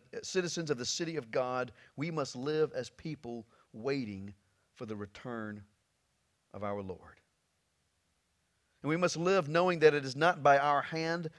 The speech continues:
that the world is gonna be made right. It's only by the hand of Christ.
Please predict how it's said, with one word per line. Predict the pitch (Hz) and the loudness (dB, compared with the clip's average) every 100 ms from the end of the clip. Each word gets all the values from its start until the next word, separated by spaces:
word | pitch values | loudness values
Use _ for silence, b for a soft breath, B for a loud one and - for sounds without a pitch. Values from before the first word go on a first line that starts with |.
| b | b
that | 147 | -2
the | 147 | -2
world | 120 160 165 165 | 2 4 4 0
is | 127 | -2
gonna | 113 151 | -2 0
be | 139 147 | -2 -6
made | 139 139 107 | -6 -8 -8
right. | 131 143 156 - - - _ _ _ _ _ _ | -6 -4 -6 -12 -20 -20 _ _ _ _ _ _
It's | - - | -20 -10
only | 170 170 156 | -6 -4 -4
by | 135 - | -6 -8
the | 120 | -8
hand | - 139 135 135 120 _ - | -8 -8 -6 -8 -12 _ -16
of | 110 | -16
Christ. | - - 82 - - - | -12 -14 -14 -16 -18 -20